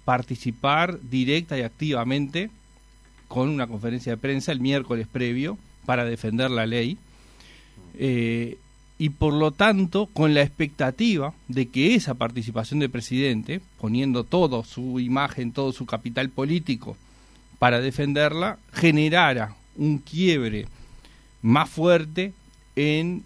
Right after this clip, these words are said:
el resultado. Es decir, que el no obtuviera más del cincuenta por ciento de los votos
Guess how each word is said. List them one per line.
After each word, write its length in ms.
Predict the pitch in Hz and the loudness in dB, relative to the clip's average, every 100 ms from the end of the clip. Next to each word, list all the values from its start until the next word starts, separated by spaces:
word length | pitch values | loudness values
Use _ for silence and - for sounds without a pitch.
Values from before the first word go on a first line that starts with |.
| - | -8
el 160 | 127 120 | -6 -6
resultado. 600 | 117 120 107 117 98 101 - 123 | -6 -6 -4 -2 -2 -8 -12 -6
Es 100 | 143 | -4
decir, 360 | 139 180 196 | -2 -2 -2
que 320 | - 147 180 - | -2 -2 -2 -2
el 240 | 120 120 | -2 0
no 300 | 156 156 202 - - _ _ _ | 0 0 -4 -10 -20 _ _ _
obtuviera 540 | 139 143 160 151 165 160 | -6 -6 -2 0 0 0
más 220 | 147 151 | 0 0
del 100 | 123 | -2
cincuenta 460 | 127 120 131 127 123 | -4 -4 -2 -2 -4
por 160 | 123 | -6
ciento 420 | 147 143 123 180 - - _ - | -4 -4 -4 -6 -14 -20 _ -12
de 140 | 117 113 | -4 -4
los 100 | 110 | -4
votos 460 | 127 127 117 - | -4 -4 -6 -10